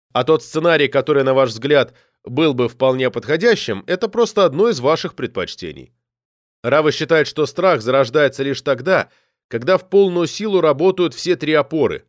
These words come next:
время, привязанность и ожидание. Если разрушить хотя бы одну из них, то страх, как однажды подобравшийся к Раве лев, развернётся и спокойно уйдёт.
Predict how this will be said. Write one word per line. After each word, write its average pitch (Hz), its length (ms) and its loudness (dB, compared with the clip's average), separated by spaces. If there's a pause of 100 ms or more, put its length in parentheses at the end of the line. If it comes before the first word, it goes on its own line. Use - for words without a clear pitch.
(220)
время, 151 600 -2 (220)
привязанность 127 800 -2 (140)
и 117 60 -4
ожидание. 107 640 -2 (460)
Если 190 260 0
разрушить 202 540 0
хотя 185 260 2
бы 175 160 2
одну 175 220 -2
из 160 180 -4
них, 117 220 -4
то 139 140 0
страх, 202 460 -2
как 113 200 -4
однажды 135 420 0
подобравшийся 139 720 0
к - 80 -6
Раве 123 300 0
лев, 190 320 0 (480)
развернётся 175 800 0
и 156 40 0
спокойно 113 560 -2
уйдёт. 71 480 -12